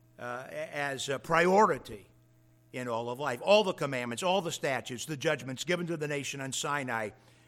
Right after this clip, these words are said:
were to operate on the basis of love back to God, loving God.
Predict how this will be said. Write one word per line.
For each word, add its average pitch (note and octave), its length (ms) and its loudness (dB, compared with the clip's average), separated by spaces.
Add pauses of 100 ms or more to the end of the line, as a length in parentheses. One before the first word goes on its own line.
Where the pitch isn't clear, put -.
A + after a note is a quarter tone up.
(120)
were D#3+ 180 2
to E3 100 -4
operate D#3 580 2
on C#3+ 80 -6
the C#3+ 100 -4
basis C3 480 -6
of C#3+ 300 -4 (180)
love C#3 280 0
back C3+ 260 2
to E3 100 -6
God, F#3 440 4 (1200)
loving C#3 320 -2
God. D#3+ 480 2